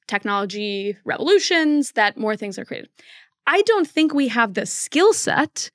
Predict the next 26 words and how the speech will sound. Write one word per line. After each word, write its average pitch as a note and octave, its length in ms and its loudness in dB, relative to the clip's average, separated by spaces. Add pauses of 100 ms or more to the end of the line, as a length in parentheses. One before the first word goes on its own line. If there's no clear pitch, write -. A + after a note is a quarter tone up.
(420)
to D4 200 4
fill A#3+ 520 0
those G#3 280 -2
ninety-seven G#3 680 0
million G3+ 280 -4
jobs, - 400 -6
and G3 280 -8
that B3+ 300 4 (180)
is G3+ 220 -6
very A3 500 2
important. - 560 -8 (360)
That's A3+ 240 0
M G#3+ 160 0
L G#3+ 120 2
engineers, C#4 600 2
data A#3+ 220 2
scientists, A3+ 520 -4
research G#3+ 280 -6
scientists, G#3 960 -4
et - 140 -6
cetera. - 380 -6 (500)
So A#3 300 0 (380)
it's C4 160 0 (140)
obvious E4+ 460 4
to D#4 140 0
me B3+ 380 0